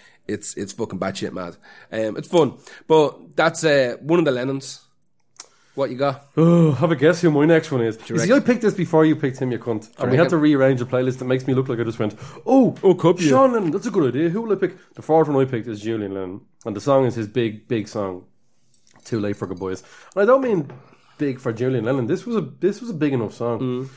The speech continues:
Speaker 2: And I actually do quite like this song, despite the fact that it is reggae.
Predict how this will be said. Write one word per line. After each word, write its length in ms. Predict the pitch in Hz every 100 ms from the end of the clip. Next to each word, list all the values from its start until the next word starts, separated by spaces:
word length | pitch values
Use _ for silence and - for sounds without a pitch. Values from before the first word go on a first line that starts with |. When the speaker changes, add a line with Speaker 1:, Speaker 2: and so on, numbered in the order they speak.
| _ _ -
Speaker 2:
And 120 | 143
I 220 | 185 233 -
actually 400 | 180 - 156 127
do 400 | 131 120 110 -
quite 240 | - 117 110
like 200 | 107 104
this 140 | 104
song, 260 | - 98 90
despite 400 | 117 - 135 127
the 60 | 131
fact 300 | - 113 -
that 180 | 104 -
it 100 | 107
is 200 | 95 95
reggae. 320 | 90 85